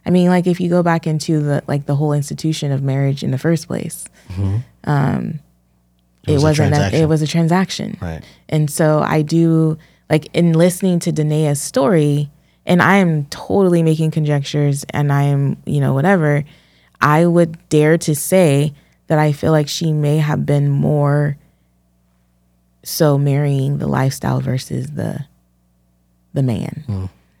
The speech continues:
Speaker 1: Because he was just a pig in,
Speaker 2: What?
Speaker 1: like, I don't know,
Speaker 2: I
Speaker 1: s-, in, like, a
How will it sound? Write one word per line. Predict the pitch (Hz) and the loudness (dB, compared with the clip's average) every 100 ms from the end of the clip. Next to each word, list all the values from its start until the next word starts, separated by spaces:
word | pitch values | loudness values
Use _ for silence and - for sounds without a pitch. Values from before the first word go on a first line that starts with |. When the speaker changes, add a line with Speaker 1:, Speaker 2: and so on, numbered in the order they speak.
| _ - | _ -4
Speaker 1:
Because | 151 156 151 143 135 - - _ _ _ _ _ _ _ _ _ _ _ _ _ _ _ _ _ | -2 0 0 2 -2 -6 -14 _ _ _ _ _ _ _ _ _ _ _ _ _ _ _ _ _
he | - 180 165 | -8 0 2
was | 160 147 | 2 2
just | 147 160 151 - - - - - _ _ _ _ _ _ _ _ _ _ _ - | 0 0 0 -6 -10 -12 -12 -16 _ _ _ _ _ _ _ _ _ _ _ -10
a | 143 | -10
pig | - 160 151 131 139 - _ _ _ - | -4 0 0 0 -6 -18 _ _ _ -4
in, | 139 | -2
Speaker 2:
What? | 131 | -2
Speaker 1:
like, | 131 131 - - _ _ _ - | -4 -6 -8 -20 _ _ _ -10
I | 143 | -8
don't | 139 | -6
know, | 131 226 - - _ - | -4 -6 -8 -14 _ -14
Speaker 2:
I | |
Speaker 1:
s-, | - - - | -14 -14 -10
in, | 107 127 | -6 -4
like, | 127 131 | -4 -6
a | - | -6